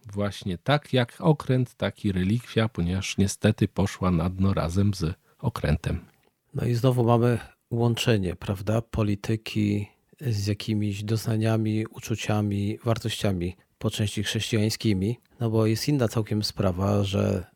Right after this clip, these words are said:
Speaker 2: ta relikwia nie ma żadnej mocy. Tutaj mogą się obrazić co niektórzy nasi słuchacze,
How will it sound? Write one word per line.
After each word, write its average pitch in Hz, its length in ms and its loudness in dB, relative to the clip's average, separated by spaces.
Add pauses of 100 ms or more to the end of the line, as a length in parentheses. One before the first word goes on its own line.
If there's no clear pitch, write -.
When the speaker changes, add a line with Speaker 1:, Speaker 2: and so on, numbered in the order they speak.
(100)
Speaker 2:
ta 107 160 2
relikwia 107 580 2
nie 107 140 0
ma 113 160 2
żadnej 113 320 2
mocy. 76 420 -4 (200)
Tutaj 107 220 2
mogą 104 300 0
się - 160 -2
obrazić 147 420 4
co - 200 -4
niektórzy 110 500 4
nasi 104 300 0
słuchacze, 110 560 -4